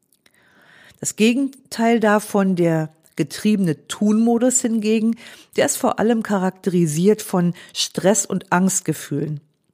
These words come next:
Und in diesem Zustand von Stress und Angst riegelt das Gehirn die Zugänge zu den klügeren Denkbereichen quasi ab.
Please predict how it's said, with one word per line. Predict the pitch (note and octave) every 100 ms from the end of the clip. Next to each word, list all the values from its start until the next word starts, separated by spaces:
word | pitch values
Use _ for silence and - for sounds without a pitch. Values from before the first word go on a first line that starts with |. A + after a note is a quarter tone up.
| _ _ _ _ _ - - -
Und | F3 F3+
in | F#3
diesem | A3+ D4+ D#4
Zustand | - - D4 - G3+ E3+
von | F3
Stress | D#3+ - F#3+ G3+
und | E3 -
Angst | D#3+ A#3 - F3
riegelt | A#3 C4+ D#4
das | A3 -
Gehirn | - F3 C3+ F3+ F#3 C4 - - - -
die | - F3
Zugänge | - G#3+ G3 B3 C4 C#4+
zu | -
den | G3 F3
klügeren | - - A#3+ B3+ B3 C4 C4 F#3+
Denkbereichen | G3 A3+ A#3 G#3+ E3+ F3+ F#3 G#3 G3
quasi | - - F3 F3+ F3+ -
ab. | D#3 -